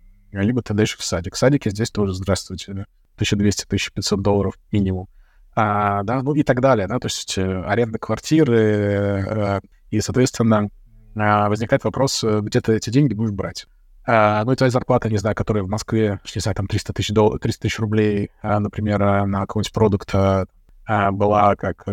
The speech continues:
сыр в масле, ты мог себе позволить, э, квартиру в центре, там, рестораны, а, частные садики и так далее,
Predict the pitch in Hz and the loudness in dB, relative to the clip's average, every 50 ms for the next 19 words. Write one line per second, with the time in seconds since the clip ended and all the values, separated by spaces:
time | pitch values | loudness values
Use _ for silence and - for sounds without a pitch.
0 | 95 - - 113 101 95 - 165 196 - - 113 101 - 101 98 95 87 - - | -4 -2 -2 -2 -2 0 2 2 2 2 2 -2 -2 -2 -4 -6 -6 -4 -6 -6
1 | - 98 98 - - 95 98 98 92 85 - - 98 95 92 - _ _ _ _ | -2 -4 -4 -4 -4 -6 -4 -4 -4 -4 -6 -4 -4 -4 -4 -6 _ _ _ _
2 | - 98 92 - - 175 156 131 - - - 120 110 110 - - 104 98 95 95 | -10 -8 -8 0 2 4 4 4 2 2 0 0 0 0 -2 0 0 2 2 0
3 | 95 92 92 92 - - - - 95 95 - - 90 95 104 107 107 101 98 95 | 0 -2 -2 -6 -8 -12 -14 -8 -8 -8 -6 -2 0 2 4 4 4 2 0 -2
4 | 98 - - - _ _ _ _ _ - - 107 101 101 - 107 - - 104 - | -4 -6 -12 -20 _ _ _ _ _ -8 -2 -2 -2 2 0 0 -2 -2 -6 -2
5 | - 113 104 98 92 - - - 113 123 156 190 196 147 - | 0 0 0 0 -4 -10 -8 -8 -4 0 2 4 4 2 0